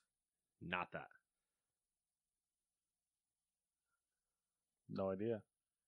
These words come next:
Speaker 1: Roller Champions.
Speaker 2: That came out.
Speaker 1: Exactly.
Speaker 2: Really?
Speaker 1: Yep. It's on Epic. Season one battle pass and everything.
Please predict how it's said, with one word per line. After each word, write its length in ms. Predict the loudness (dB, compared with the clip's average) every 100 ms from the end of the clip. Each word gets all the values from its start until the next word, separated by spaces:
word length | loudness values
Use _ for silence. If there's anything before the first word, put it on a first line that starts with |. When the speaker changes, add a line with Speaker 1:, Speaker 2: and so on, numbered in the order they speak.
| _ _ _ _ _ 4
Speaker 1:
Roller 320 | 6 6 4
Champions. 600 | -2 -4 -6 -10 -14 -20 _ _ _ _ _ _ _ _ _ _ _ _ _ _ _ _ _ _ _ _ 6
Speaker 2:
That 180 | 6 8
came 220 | 4 4
out. 240 | 4 2 -2 _ _ _ _ _ _ _ _ _
Speaker 1:
Exactly. 600 | -10 -6 -4 -4 -6 -14 -18 _ _ _ _ _ _ 0
Speaker 2:
Really? 480 | 8 10 10 8 2 _ _
Speaker 1:
Yep. 160 | 4 4 2 _ _ _ _ _ _ -2
It's 80 | 2
on 120 | 2
Epic. 240 | 2 0 -4 _ _ _ _ _ _ -20 _ _ _ _ _ _ _ _
Season 280 | -2 0 4
one 140 | 4 4
battle 200 | 4 4
pass 260 | 2 2
and 60 | -2
everything. 260 | -6 -8